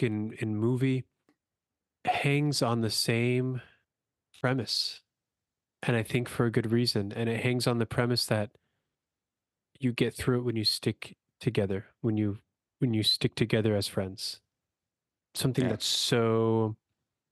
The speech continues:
Speaker 1: repeated and so basic, but there's a reason for it. And so Animorphs was no different here. You know, okay, so S-, uh, Steven Spielberg's, uh,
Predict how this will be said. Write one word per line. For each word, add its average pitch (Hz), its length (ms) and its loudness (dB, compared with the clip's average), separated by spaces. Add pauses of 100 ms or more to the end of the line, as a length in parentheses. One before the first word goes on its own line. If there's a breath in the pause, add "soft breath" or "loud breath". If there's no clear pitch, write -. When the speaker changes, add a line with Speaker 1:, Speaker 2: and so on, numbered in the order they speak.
(580)
Speaker 1:
repeated 123 540 0
and 110 160 0
so 110 200 0
basic, 104 580 -2
but 110 140 -2
there's 139 220 0
a 160 60 0
reason 147 380 -2
for 92 240 -4
it. - 80 -12 (560)
And 110 220 0
so 110 500 2 (320)
Animorphs 139 800 0
was 123 400 0
no 120 220 2
different 113 440 0
here. 98 360 -2 (600)
You 117 100 0
know, 107 440 0
okay, 131 280 2
so 104 360 0 (600)
S-, - 500 -2 (100)
uh, 117 120 0
Steven 127 360 -2
Spielberg's, 117 840 0
uh, 101 460 -2